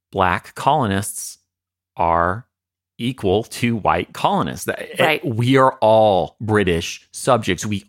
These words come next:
Speaker 1: all have these rights." Or at least he's saying, you know, maybe that doesn't equal the actual political reality, but he's
Speaker 2: That's his
Speaker 1: asserting,
Speaker 2: argument.
Speaker 1: yeah, that's how it should be. So while we're reassessing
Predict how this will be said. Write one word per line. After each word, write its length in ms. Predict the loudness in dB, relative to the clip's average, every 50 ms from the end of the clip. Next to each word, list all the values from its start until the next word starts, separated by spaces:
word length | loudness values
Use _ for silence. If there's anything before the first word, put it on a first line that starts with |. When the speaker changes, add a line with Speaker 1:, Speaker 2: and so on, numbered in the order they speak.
| _ -2
Speaker 1:
all 240 | 0 2 4 2 2
have 400 | 0 0 0 0 0 -2 -4 -6
these 260 | -8 -8 -8 -4 -2
rights." 440 | -2 -2 -2 -4 -10 -14 -14 -16 _ _ _ _ _
Or 80 | 0 0
at 80 | 2 2
least 300 | 2 0 0 -2 -10 -16 -20 -20 -20 _ _ _
he's 260 | -4 -2 -2 -2 0
saying, 320 | 0 0 2 2 0 -2 -4
you 60 | -8
know, 80 | -10 -12 _ _ _ -2
maybe 160 | 0 2 2
that 160 | 0 0 0
doesn't 300 | -2 -4 -4 -4 -8 -10 _ _ _ -12
equal 360 | -10 -8 -2 -2 -2 -2 -2 -4
the 120 | -4 -2 -2
actual 260 | -6 -4 -4 -8 -8
political 400 | -6 -6 -6 -6 -4 -6 -6 -6
reality, 480 | -4 -4 -4 -4 -4 -4 -4 -4 -6 -8 -10 -20 -18 -8
but 100 | -8 -8
he's 320 | -8 -6 -4 -2 -2 2 2
Speaker 2:
That's 180 | 2 2 4
his 100 | 4 2
Speaker 1:
asserting, 160 | 4 4 2 2
Speaker 2:
argument. 400 | 0 0 -2 -6 -10 -6 -2 -2
Speaker 1:
yeah, 160 | -2 -2 -2 -8 -10
that's 360 | -2 2 2 2 2 2 0
how 220 | 0 0 0 0
it 80 | -2 -4
should 220 | -4 -4 -4 -4
be. 140 | -4 -6 -8
So 140 | -4 -2 0 2
while 220 | 2 2 2 2
we're 160 | 2 2 2 2
reassessing 840 | 0 0 -2 -2 -2 -2 -2 0 0 0 -2 -4 -4 -4 -4 -4